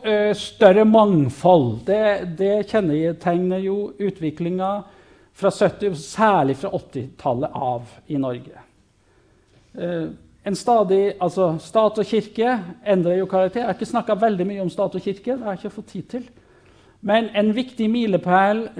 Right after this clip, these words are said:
skjer jo i nitten åttifire når kirken organiseres til topps. Det man hadde mislykkes med i nitten femtitre,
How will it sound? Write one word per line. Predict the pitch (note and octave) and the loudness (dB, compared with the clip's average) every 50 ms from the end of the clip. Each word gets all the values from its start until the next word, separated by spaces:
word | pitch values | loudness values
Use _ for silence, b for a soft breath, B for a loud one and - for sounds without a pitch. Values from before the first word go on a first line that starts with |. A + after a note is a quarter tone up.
| F#3+ F#3 E3+ | -6 -6 -6
skjer | - - - - F3+ E3+ E3+ F3+ F#3+ | -8 -6 -4 -2 0 2 2 0 0
jo | G3+ | -2
i | G3+ G#3 | -4 -4
nitten | G#3 F#3 - - E3+ | -6 -6 -6 -6 -6
åttifire | E3 A#3+ - F3 - - - G#3 F#3+ D#3 C#3+ D3+ E3+ F3 F#3 | -4 -4 -6 -8 -8 -10 -10 -8 -4 -4 -2 -2 -2 -2 -2
når | F3+ D#3+ D#3+ E3 E3 - - _ _ _ _ _ - | -2 -2 -4 -4 -6 -10 -18 _ _ _ _ _ -14
kirken | F3 F3 - - A3+ G#3 - - - D#3+ D3+ C#3+ - | -14 -12 -8 -6 -8 -8 -8 -8 -6 -6 -6 -6 -4
organiseres | E3+ D3+ D3+ D#3 E3 F3 F3 - - - C3+ B2+ C3 C#3+ C#3 - - | -6 -6 -4 -4 -2 -4 -4 -4 -4 -4 -4 -4 -4 -6 -8 -8 -8
til | - D#3 D3+ | -10 -10 -10
topps. | - D3 C3+ - - - | -12 -16 -18 -18 -10 -4
Det | - F#3+ G3 | -2 0 0
man | G#3 G#3 F#3+ | 0 0 -2
hadde | G3+ G3 G#3+ | -2 -2 -2
mislykkes | G#3+ A3 A#3 A3+ - - - F3 E3 D#3+ D3+ - F#3+ F3+ - - | -2 -2 -2 -2 -4 -8 -8 -6 -6 -6 -4 -6 -8 -8 -8 -6
med | G3 G3+ G#3 G#3+ | -6 -6 -4 -6
i | G#3+ | -6
nitten | G#3 G3+ - F#3 F3+ | -8 -10 -8 -8 -8
femtitre, | - - F#3 D#3+ F3 - F#3 F#3 F#3 F#3 F#3 - F#3+ G#3 A#3+ | -6 -4 -6 -6 -6 -6 -6 -4 -4 -6 -6 -4 -2 0 0